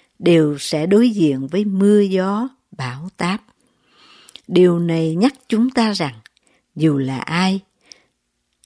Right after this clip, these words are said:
đời sống chúng ta sẽ không luôn luôn bình an, êm ả,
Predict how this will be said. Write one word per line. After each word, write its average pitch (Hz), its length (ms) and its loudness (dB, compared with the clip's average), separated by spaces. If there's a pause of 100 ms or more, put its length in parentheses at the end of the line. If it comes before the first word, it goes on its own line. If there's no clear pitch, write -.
(140)
đời 175 260 4
sống 220 360 2
chúng 240 220 0
ta 202 260 0
sẽ 143 200 -4
không 202 260 -2
luôn 220 300 2
luôn 214 300 2
bình 135 280 -2
an, 190 400 -4
êm 208 280 0
ả, 139 400 -10